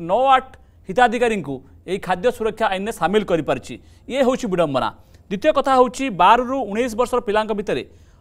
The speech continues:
ଅଣତିରିଶ ଦଶମିକ ପାଞ୍ଚ ପରସେଣ୍ଟ ପିଲାଙ୍କ ଭିତରେ ରକ୍ତହୀନତା ଦେଖାଯାଉଛି. ତ ଗୋଟିଏ କଥା କୁହାଯାଏ, ଅନେକ ଆଗରୁ ମଧ୍ୟ ଆଲୋଚନା ହେଇଛି ଯେ ରାଜ୍ୟର ଆଗାମୀ ପିଢ଼ି ନିର୍ବଳିଆ ଏବଂ ନିର୍ବୁଦ୍ଧିଆ ହେବେ କି? ଏ ପ୍ରଶ୍ନ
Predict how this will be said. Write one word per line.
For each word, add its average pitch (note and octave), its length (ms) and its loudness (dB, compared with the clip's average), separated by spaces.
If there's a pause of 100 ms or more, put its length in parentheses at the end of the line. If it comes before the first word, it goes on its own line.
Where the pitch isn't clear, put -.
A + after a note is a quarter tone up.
(180)
ଅଣତିରିଶ C4+ 400 -2
ଦଶମିକ B3+ 420 0
ପାଞ୍ଚ B3 260 6 (140)
ପରସେଣ୍ଟ A3+ 340 -4
ପିଲାଙ୍କ G#3+ 380 -2
ଭିତରେ G#3+ 280 0 (360)
ରକ୍ତହୀନତା G#3+ 580 0
ଦେଖାଯାଉଛି. C#3+ 500 -4 (360)
ତ - 80 -20
ଗୋଟିଏ A3+ 240 -6
କଥା C4+ 180 -2
କୁହାଯାଏ, G#3+ 440 0 (200)
ଅନେକ F3+ 220 -4 (760)
ଆଗରୁ F3+ 240 -2
ମଧ୍ୟ A#3 180 -2
ଆଲୋଚନା F#3 340 0
ହେଇଛି F3+ 260 -2 (460)
ଯେ C4 180 0
ରାଜ୍ୟର F3+ 380 2 (180)
ଆଗାମୀ A3 300 2 (100)
ପିଢ଼ି G3+ 220 0 (440)
ନିର୍ବଳିଆ A3+ 540 4
ଏବଂ A#3 160 -4
ନିର୍ବୁଦ୍ଧିଆ G3 420 0
ହେବେ E3+ 200 0
କି? B2 160 -10 (180)
ଏ G#3+ 100 0
ପ୍ରଶ୍ନ A#3+ 320 -2